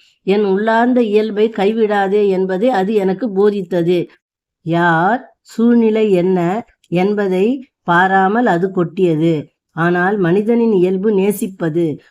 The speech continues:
ஒரு பூச்சியான அது தனது இயல்பை விட்டுவிடாத போது மனிதனான நான் ஏன் என் இயல்பை விட்டுவிட வேண்டும்?" என்றார் அவர்.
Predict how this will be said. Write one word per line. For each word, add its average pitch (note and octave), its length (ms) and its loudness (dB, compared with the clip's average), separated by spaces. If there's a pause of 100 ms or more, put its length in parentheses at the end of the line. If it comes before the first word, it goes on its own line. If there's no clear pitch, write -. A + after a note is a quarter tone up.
ஒரு A3+ 340 0
பூச்சியான B3 600 0
அது G3+ 300 0
தனது A3+ 440 0
இயல்பை A3+ 400 0
விட்டுவிடாத G3+ 640 0
போது E3 540 0 (220)
மனிதனான A3 760 0
நான் G3+ 440 0
ஏன் A#3+ 300 2
என் F#3+ 240 0
இயல்பை G#3 420 0
விட்டுவிட G3+ 420 -2
வேண்டும்?" F#3 460 0 (240)
என்றார் G3+ 480 0
அவர். F3 540 -2